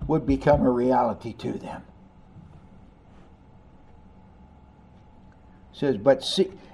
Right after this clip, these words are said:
and here's the reason. It says, and there in verse twelve, "But see, having seen them and greeted them from afar."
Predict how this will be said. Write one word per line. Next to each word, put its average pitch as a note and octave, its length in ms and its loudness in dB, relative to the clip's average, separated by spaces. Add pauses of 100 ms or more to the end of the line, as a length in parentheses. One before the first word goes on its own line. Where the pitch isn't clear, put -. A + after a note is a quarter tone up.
and C#3 160 0
here's F#3 300 4
the D3+ 60 0
reason. F3 400 4
It A2 120 -10
says, C#3 320 2 (720)
and C#3 140 -4
there D#3 160 10
in B2 80 2
verse C3+ 240 2
twelve, B2+ 480 8 (280)
"But D3+ 320 8
see, A#3 540 2
having F#3+ 480 6
seen D4+ 680 0
them E3+ 720 6 (280)
and D#3+ 300 2
greeted A3 460 6
them E3 640 4 (120)
from D3+ 560 4
afar." - 760 2